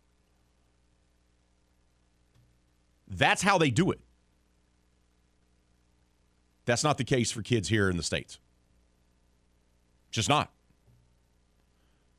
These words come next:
Athletes from some of the best, some of the best athletes from the areas of our state or the areas of this country,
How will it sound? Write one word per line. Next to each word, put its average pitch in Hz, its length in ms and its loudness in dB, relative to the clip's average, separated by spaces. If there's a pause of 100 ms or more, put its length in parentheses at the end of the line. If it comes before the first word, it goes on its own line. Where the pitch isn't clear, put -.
(720)
Athletes 127 440 2
from 127 280 2
some 135 140 0
of 120 60 2
the 110 80 0
best, 123 520 2
some 131 180 0
of 120 60 2
the 113 60 2
best 120 300 0
athletes 120 420 0
from 117 460 0 (340)
the 101 480 0 (1400)
areas 120 680 4
of 101 260 0
our 104 180 2
state 123 520 0
or 95 100 -4
the 78 160 -10
areas 110 420 0
of 87 80 -8
this 104 180 -2
country, 123 480 -4